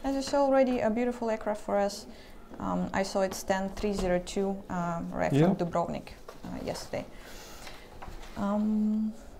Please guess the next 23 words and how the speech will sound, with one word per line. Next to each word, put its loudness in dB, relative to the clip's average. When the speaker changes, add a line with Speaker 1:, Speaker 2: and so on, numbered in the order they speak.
Speaker 1:
on 4
the 6
flight 2
to 2
Dublin, 4
I -6
think -6
you -4
checked -8
the -6
papers 4
already, 4
so 0
we 2
have 4
a -2
tankering 0
nicely. 0
And, -4
um, 0
for 0
the 4
weather 0